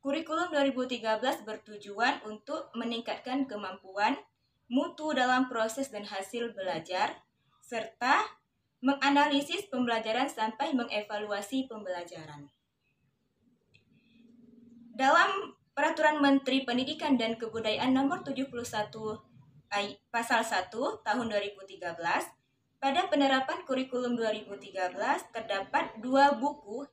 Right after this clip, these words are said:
yang digunakan sebagai buku teks ajuan dalam pembelajaran. Buku tersebut yaitu buku teks pelajaran dan buku panduan guru.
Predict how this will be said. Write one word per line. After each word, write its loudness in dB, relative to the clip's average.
yang 0
digunakan -2
sebagai 2
buku -8
teks -6
ajuan 0
dalam 2
pembelajaran. -4
Buku -4
tersebut 2
yaitu 0
buku -10
teks -6
pelajaran 2
dan 0
buku -6
panduan -4
guru. -18